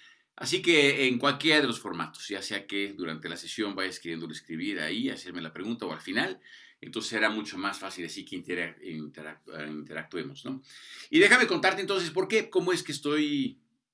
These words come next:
por qué estoy platicando de esto. Hay muchas cosas que, que, que tienen que haber pasado para que el día de hoy estuviéramos aquí,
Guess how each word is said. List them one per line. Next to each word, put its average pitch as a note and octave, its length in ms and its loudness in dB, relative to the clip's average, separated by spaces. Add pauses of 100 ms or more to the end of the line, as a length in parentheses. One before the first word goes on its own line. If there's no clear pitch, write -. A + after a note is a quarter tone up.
por C3 140 -6
qué F3 80 -4
estoy F#3+ 160 -6
platicando C3+ 640 4
de G#2 80 -8
esto. - 160 -6
Hay B2 60 0
muchas C3+ 280 -2
cosas - 360 -6
que, F2+ 260 -6 (720)
que, G2+ 380 4
que G#2 100 -6
tienen D3 240 2
que C3+ 100 2
haber C3 180 2
pasado A#2 360 -2
para F#2 220 -2
que - 80 -12
el F2+ 80 -6
día G2+ 180 -2
de F#2+ 120 -2
hoy F#2 80 -2
estuviéramos F2+ 580 -4
aquí, E2 340 -12